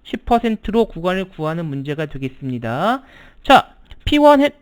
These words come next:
구해봤더니 천오백 분의 칠십오는 영점영오가 되겠고 P 투 햇은 이천 분의 팔십이니까 다섯 배 해주면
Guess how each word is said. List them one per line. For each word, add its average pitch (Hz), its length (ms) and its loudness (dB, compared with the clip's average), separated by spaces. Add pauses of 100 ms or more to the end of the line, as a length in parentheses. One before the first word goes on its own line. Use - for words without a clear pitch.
(120)
구해봤더니 233 920 4
천오백 262 380 -4
분의 233 140 0
칠십오는 226 500 -2
영점영오가 170 720 2
되겠고 156 580 2 (340)
P - 220 -4
투 - 140 0
햇은 294 420 0 (480)
이천 233 360 0
분의 240 160 0
팔십이니까 247 960 -2
다섯 - 280 -6
배 196 140 2
해주면 202 460 0